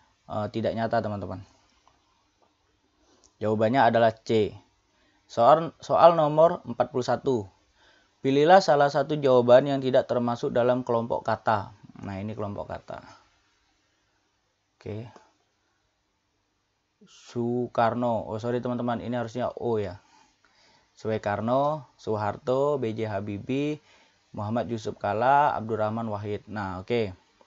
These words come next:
Jadi, kita lihat dulu sini, teman-teman. Semua tokoh-tokoh ini, ini adalah, eh, tokoh negara Indonesia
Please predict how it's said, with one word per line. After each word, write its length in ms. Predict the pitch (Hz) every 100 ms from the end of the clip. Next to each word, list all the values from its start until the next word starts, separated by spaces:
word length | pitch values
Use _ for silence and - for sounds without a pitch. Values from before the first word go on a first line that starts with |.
| _ _ _ _ _ _ _
Jadi, 480 | - 104 123 151 156
kita 240 | 139 117 123
lihat 160 | 120
dulu 240 | 127 127 120
sini, 240 | 113 113
teman-teman. 640 | 110 104 107 120 131 131 139 _ _ _ _ _
Semua 560 | - - - 147 180 170
tokoh-tokoh 560 | 143 139 139 135 139
ini, 320 | 147 120 123 127 _ _ _ _ _ _ _ -
ini 160 | 113 139
adalah, 720 | 131 120 123 135 135 131 117
eh, 280 | - 113 113
tokoh 880 | - 110 - 113 113 110 110 104 - _ _ _ _ 127 - _ _ _ _ _ -
negara 400 | 113 107 113 110
Indonesia 720 | 113 110 107 95 123 135 156